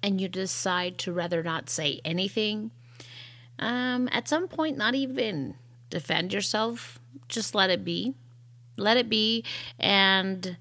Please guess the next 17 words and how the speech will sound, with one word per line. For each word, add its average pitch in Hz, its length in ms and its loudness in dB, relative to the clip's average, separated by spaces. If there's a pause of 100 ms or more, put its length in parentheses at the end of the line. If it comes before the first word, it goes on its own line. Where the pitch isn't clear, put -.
(840)
not 185 340 2
say 175 220 4
much 190 400 -2
because 175 680 0
you 180 80 -4
just - 320 0
rather 170 400 2
not 165 320 2
engage 165 960 -2
in 170 560 2 (340)
being 170 300 2
hateful 170 800 0
and 151 680 -2 (260)
ugly, 175 480 -2 (200)
you 202 160 0
know? 185 240 0
So 208 360 2